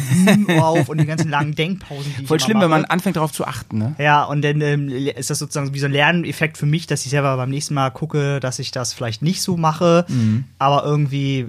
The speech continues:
Speaker 1: ich, also eine ganz, ganz langsame Besserung stellt sich da, glaub ich, bei mir an.
Speaker 2: Viele, viele wissen das ja gar nicht, dass das echt anstrengend ist und echt Übung braucht, ne? Ich hab bei, bei meinem Tagebuch auch versucht, diese Äs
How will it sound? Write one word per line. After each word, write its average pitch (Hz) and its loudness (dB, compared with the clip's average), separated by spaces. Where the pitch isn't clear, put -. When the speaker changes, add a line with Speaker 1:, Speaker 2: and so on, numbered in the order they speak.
Speaker 1:
ich, - -12
also 123 -6
eine 127 -4
ganz, 139 0
ganz 131 -4
langsame 117 -4
Besserung 113 -8
stellt 110 -10
sich 120 -10
da, 123 -10
glaub 113 -8
ich, 110 -12
bei 117 -8
mir 110 -8
an. 110 -10
Speaker 2:
Viele, 175 4
viele 147 4
wissen - 2
das 113 2
ja 101 0
gar 95 0
nicht, 113 0
dass 113 -2
das - -4
echt - -8
anstrengend 127 -4
ist 127 -8
und 127 -2
echt 147 -8
Übung 147 0
braucht, 98 -6
ne? 127 0
Ich 131 -6
hab 139 -2
bei, 127 2
bei 117 0
meinem 117 2
Tagebuch 165 0
auch 139 -2
versucht, 143 0
diese 127 2
Äs 135 -2